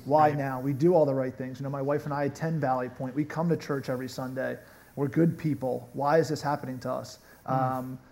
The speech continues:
Speaker 1: so we could have easily been derailed there and really questioned. But instead, in both scenarios,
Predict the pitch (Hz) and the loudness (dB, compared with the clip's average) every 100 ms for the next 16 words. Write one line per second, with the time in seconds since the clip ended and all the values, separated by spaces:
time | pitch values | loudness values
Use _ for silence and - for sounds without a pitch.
0 | _ - 170 160 208 160 175 160 160 151 | _ -2 2 6 6 6 6 4 4 4
1 | 139 139 143 143 127 131 135 143 139 127 | 4 0 -2 -2 0 2 4 4 2 -2
2 | 123 131 127 - 139 135 - 123 123 139 | -2 -4 -6 -4 -4 -4 -8 -8 -6 -6
3 | 143 127 - 151 147 135 131 - - - | -6 -8 4 8 8 6 -2 -14 -20 -10
4 | 131 127 170 170 147 135 131 131 131 131 | -2 2 2 2 -2 -2 -2 0 0 -2
5 | 123 | -6